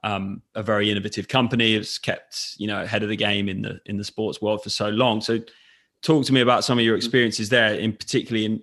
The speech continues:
Speaker 1: in relation to that innovation piece and how you've now sort of used those experience for what you do now.
Speaker 2: Yeah. So when you start at Nike,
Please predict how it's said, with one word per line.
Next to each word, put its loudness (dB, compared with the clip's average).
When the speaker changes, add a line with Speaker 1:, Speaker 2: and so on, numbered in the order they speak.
Speaker 1:
in -2
relation 0
to 0
that -2
innovation 0
piece -4
and -6
how -2
you've -2
now -2
sort -10
of -12
used -4
those -4
experience -6
for -12
what -4
you -2
do -2
now. -2
Speaker 2:
Yeah. 4
So 2
when 0
you 0
start -2
at -8
Nike, -6